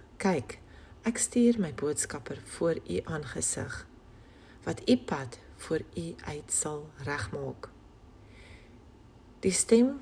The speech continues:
van een wat roep in die woestyn, "Berei die weg van die Here, maak sy paaie reguit." Johannes het gekom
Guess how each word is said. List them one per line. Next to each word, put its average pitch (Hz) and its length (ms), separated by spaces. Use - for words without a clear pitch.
van 175 400
een 165 320
wat 151 180
roep - 340
in 143 100
die 139 120
woestyn, 104 580
"Berei 175 300
die 302 140
weg 156 360
van 156 140
die 147 200
Here, 139 320
maak 202 340
sy 202 160
paaie 156 580
reguit." - 760
Johannes 214 420
het 254 140
gekom 165 520